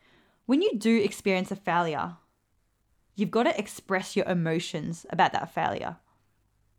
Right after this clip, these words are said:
You've gotta express emotions. This is going to help you work through those emotions. It's going to help you deal with the failure. If you need to cry, cry.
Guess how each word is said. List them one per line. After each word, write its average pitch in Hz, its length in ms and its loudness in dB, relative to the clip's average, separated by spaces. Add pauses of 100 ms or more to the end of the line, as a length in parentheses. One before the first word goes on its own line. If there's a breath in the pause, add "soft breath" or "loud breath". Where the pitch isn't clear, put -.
You've 185 300 -2
gotta 226 380 2
express - 560 -8
emotions. 165 840 -6
This 220 160 -2
is 311 140 -6
going 269 220 0
to 262 60 -2
help 214 320 2
you 165 160 -4
work 180 360 2
through 175 420 2
those 202 220 2
emotions. 202 560 -2 (320 loud breath)
It's 160 140 -10
going 185 180 2
to 175 80 -4
help - 280 2
you 143 340 -8
deal 202 580 4 (100)
with 175 160 -2
the - 100 -2
failure. 196 600 0 (1400)
If 208 200 -2
you 202 80 4
need 220 200 4
to 220 80 -2
cry, 220 540 6 (340 loud breath)
cry. 165 600 6